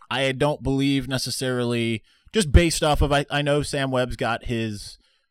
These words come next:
uh, thing saying that that happened, and I know he talked to Jim Harbaugh. Uh, Don Brown made it sound like he's still playing a bunch of different places. And listen, there's still three weeks of regular fall camp before they get into game week.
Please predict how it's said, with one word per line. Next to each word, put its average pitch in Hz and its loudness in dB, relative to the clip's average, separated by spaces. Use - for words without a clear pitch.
uh, 104 -4
thing 123 -6
saying 117 -4
that 110 -4
that 107 -6
happened, 151 -6
and 101 -8
I 101 -4
know 104 -4
he 98 -6
talked 110 -6
to 107 -8
Jim 92 -10
Harbaugh. 147 -2
Uh, 101 -4
Don 113 0
Brown 123 2
made 110 0
it 98 -8
sound 110 -2
like 107 -4
he's 107 -6
still 104 -6
playing 107 0
a 98 -2
bunch 104 -2
of 78 -10
different 107 -4
places. 123 -2
And 135 -12
listen, 131 -6
there's 120 -4
still 139 -10
three 135 -10
weeks 127 -10
of 98 -10
regular 110 -2
fall 101 -2
camp 120 -4
before 107 -6
they 104 -2
get 98 -8
into 92 -8
game 123 -4
week. 127 -10